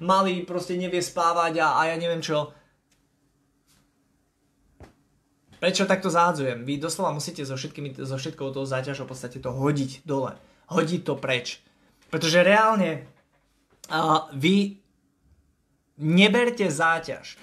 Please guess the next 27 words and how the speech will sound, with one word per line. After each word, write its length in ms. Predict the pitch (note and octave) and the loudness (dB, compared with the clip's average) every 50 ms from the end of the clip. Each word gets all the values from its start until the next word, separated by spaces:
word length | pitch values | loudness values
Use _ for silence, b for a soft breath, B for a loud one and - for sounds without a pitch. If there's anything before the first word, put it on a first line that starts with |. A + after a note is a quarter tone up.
| B B B B B | B B B B B
neberte 480 | D3 D#3+ F#3+ F#3 A3+ G#3 G3+ G#3+ G3 | -2 0 2 2 2 2 2 2 2
náklad 560 | F3+ F3+ G3 G3+ G#3 G#3 G3 F#3 D#3+ B2+ A#2+ | 4 4 4 4 4 2 0 -2 -4 -4 -4
svojich 400 | - - D3+ D#3 D#3 D3+ C#3 F3 | -4 -6 -4 -2 -2 -2 0 -2
detí, 320 | D#3+ E3+ D#3+ - - C#3 - | -2 -4 -4 -8 -10 -10 -4
neberte 400 | D3 F3+ G3 A3+ A3 G3+ G3+ G3 | 0 0 0 0 2 0 -2 -2
problémy 560 | G3 F3+ F3+ G3+ G#3 G#3 A3 A3+ A3 G3 E3 | 0 0 0 0 2 2 2 2 2 0 -2
svojich 320 | C#3 - C#3 C3+ B2+ B2+ | -4 -4 -4 -4 -4 -4
detí 220 | B2+ B2+ B2+ B2+ C#3+ | -4 -8 -8 -8 -8
na 80 | C3 B2+ | -8 -6
svoje 320 | C3 B2+ - C3+ C3+ C3 | -8 -6 -6 -6 -4 -2
ramená, 480 | B2+ A#2+ A#2+ B2+ B2 A#2+ A#2+ B2 C#3 - b b b b b b | -4 -4 -4 -4 -6 -4 -4 -4 -6 -8 b b b b b b
ale 160 | - C#3 D3+ | 2 4 4
buďte 320 | D3+ D3 F#3 G3+ G3 G3 F#3+ | 4 4 2 2 4 2 2
líder 480 | F3+ F#3 G3 G3 F3 D#3 D#3+ C#3+ C#3 C#3 D3+ - b b b b | 4 6 6 4 4 4 0 -2 -2 -4 -8 -12 b b b b
a 80 | - | -10
naučte 720 | C#3 D3 D#3 E3 F#3 F#3+ G3+ G3 G3 - - - D#3+ D3 C3 | -8 -4 0 2 2 2 2 2 0 -4 -4 -4 -6 -4 -2
deti, 480 | C#3+ D#3+ D#3 - - A#2+ A2 B2 C3+ b b b b | -2 -2 -2 -2 -6 -14 -14 -14 -18 b b b b
ako 240 | - C#3+ D#3+ - | -4 -4 -4 -2
majú 240 | F3 E3 E3+ F3 F3 | -2 0 0 0 0
s 80 | - - | -2 -4
problémami 480 | E3 E3 D#3 D#3+ E3 D#3+ D#3+ D3+ D3 | -4 -4 0 0 -2 -2 -2 -2 -2
bojovať, 480 | C#3 C3 D3 D3+ D3 D3 D3 D3+ D3+ D3+ - C#3 | -2 0 0 2 2 2 0 -2 -2 -2 -4 -6
ako 100 | - D#3 D#3+ | -4 -2 -2
majú 160 | D#3+ D#3+ D3 | -2 -2 -2
s 80 | - - | -4 -6
problémami 480 | E3 D#3+ D#3 D#3+ D#3+ D#3+ D#3+ D#3 C#3+ | -6 -6 -4 -4 -4 -4 -4 -6 -4
pracovať, 400 | D3 C#3+ C3+ C3 C3+ D3 D3 D3 | -4 -4 -4 -4 -2 0 0 0